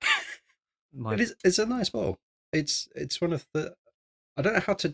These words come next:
Speaker 1: describe the shape of the bottle. There's, it's a specific shape, and this is possibly part of the reason why I thought it was a stout, because they generally come in these sort of bottles, as opposed to, like, the long,
Speaker 2: I know
Speaker 1: thin
Speaker 2: what you
Speaker 1: ones.
Speaker 2: mean,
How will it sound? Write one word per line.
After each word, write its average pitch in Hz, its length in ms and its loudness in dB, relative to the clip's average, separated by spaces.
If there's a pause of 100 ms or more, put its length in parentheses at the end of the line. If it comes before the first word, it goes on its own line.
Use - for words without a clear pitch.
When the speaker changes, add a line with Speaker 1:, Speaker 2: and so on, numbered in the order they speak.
Speaker 1:
describe 120 540 4 (400)
the 104 60 4
shape 107 380 2
of 90 100 -4
the 90 60 -4
bottle. 92 180 0
There's, 113 240 -2 (200)
it's - 280 -4
a 139 120 0
specific - 680 4
shape, 107 400 2
and 113 220 2 (120)
this 147 300 4
is 143 200 0 (200)
possibly 117 400 4
part 110 180 4
of 92 40 2
the 110 60 0
reason 107 240 4
why 101 120 4
I - 20 4
thought 104 200 0
it 90 60 0
was 90 100 -2
a 92 60 0
stout, - 360 0 (220)
because 120 260 2
they 113 120 2
generally 120 360 4
come 110 360 4
in 90 180 2
these 87 440 0
sort 92 280 2
of 87 100 -4
bottles, 80 440 -2
as 110 140 4
opposed - 280 2
to, 117 60 -2
like, 110 180 2
the 104 80 0
long, 104 240 2
Speaker 2:
I 92 40 4
know - 60 4
Speaker 1:
thin 127 160 4
Speaker 2:
what 104 120 6
you 113 100 4
Speaker 1:
ones. 113 160 4
Speaker 2:
mean, 101 280 0